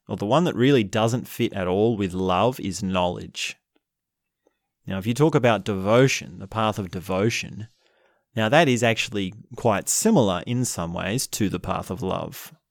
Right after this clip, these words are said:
Because if you're devoted to someone, you can love someone. If you love someone, you're devoted to them. There are a lot of correlations there. And meditation has a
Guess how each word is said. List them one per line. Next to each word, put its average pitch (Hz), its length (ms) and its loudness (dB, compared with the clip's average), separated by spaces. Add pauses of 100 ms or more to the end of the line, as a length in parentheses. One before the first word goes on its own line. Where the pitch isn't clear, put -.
(1080)
Because 107 240 -4
if 110 80 -2
you're 127 140 4
devoted 131 500 4
to - 80 -8
someone, 107 360 -6
you 123 120 -4
can 135 160 -4
love 139 320 0
someone. 95 380 -8
If - 100 -16
you 101 80 -10
love 110 260 0
someone, 101 320 -2
you're 98 140 0
devoted 101 540 0
to 95 140 -8
them. 87 260 -12 (640)
There - 120 -4
are 120 40 0
a 120 60 2
lot 127 180 4
of 113 160 -4
correlations 120 920 2
there. - 360 -10 (4000)
And 98 160 -6
meditation 117 960 2
has 95 540 -6
a 95 560 -8